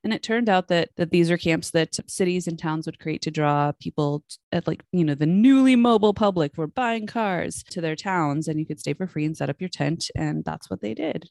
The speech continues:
I could talk about that forever, but I have a topic that I want to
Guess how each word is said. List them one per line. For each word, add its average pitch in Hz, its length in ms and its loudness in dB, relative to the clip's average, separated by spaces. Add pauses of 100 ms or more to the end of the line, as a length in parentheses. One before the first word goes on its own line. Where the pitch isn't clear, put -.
(100)
I 196 100 2
could 202 180 4 (120)
talk 180 240 4
about 165 180 2
that 156 220 2
forever, 165 480 0
but 156 320 0 (100)
I 151 560 -2
have 151 480 -2
a 156 240 2
topic 147 400 -4
that 147 140 -2
I 139 360 -4 (220)
want 151 440 0
to 147 420 -2